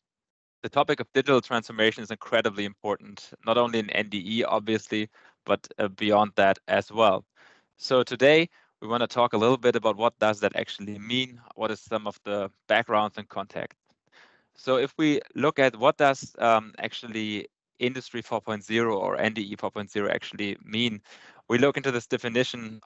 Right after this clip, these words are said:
of, um, the different industrial revolutions starting in the eighteenth century, where we had mechanical production powered by water and steam coming in as the first big driver, you know,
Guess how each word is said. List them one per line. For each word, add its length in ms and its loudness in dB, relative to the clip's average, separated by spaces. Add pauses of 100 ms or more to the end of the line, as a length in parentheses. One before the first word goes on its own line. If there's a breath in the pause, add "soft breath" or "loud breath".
of, 500 4
um, 580 0 (180)
the 100 -8
different 460 -2
industrial 580 0
revolutions 720 -10
starting 320 2
in 80 -12
the 160 -2
eighteenth 380 -4
century, 600 -6 (420 soft breath)
where 120 -8
we 80 -4
had 240 0
mechanical 480 -2
production 540 -4
powered 220 -2
by 80 -4
water 280 2
and 140 -6
steam 500 -8
coming 360 -4
in 120 -4
as 120 -12
the 100 -14
first 400 -6
big 180 -6
driver, 540 2 (480 soft breath)
you 80 -6
know, 180 2